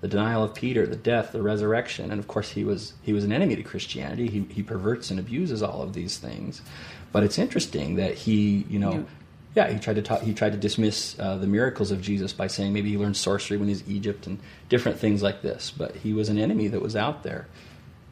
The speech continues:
Speaker 2: He knew he was a real historical person,
Speaker 1: Yeah,
Speaker 2: uh, in
Speaker 1: exactly
Speaker 2: other words.
Speaker 1: right. He did.
Speaker 2: Mm-hmm. Um,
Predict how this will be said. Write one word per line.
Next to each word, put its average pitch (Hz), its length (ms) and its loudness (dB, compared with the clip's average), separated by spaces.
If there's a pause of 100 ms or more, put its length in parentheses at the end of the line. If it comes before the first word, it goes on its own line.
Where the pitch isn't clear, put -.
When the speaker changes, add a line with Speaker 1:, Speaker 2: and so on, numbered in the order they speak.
(340)
Speaker 2:
He 170 100 -6
knew 170 140 4
he 143 140 2
was 147 160 -2
a 147 100 -4
real 156 160 2
historical 143 480 0
person, - 500 -6
Speaker 1:
Yeah, 104 120 2
Speaker 2:
uh, 76 40 0
in 101 100 0
Speaker 1:
exactly 101 360 0
Speaker 2:
other 101 100 2
words. - 20 2
Speaker 1:
right. 110 280 0 (100)
He 107 80 -10
did. 113 360 -6
Speaker 2:
Mm-hmm. 151 280 -4 (680)
Um, 165 280 2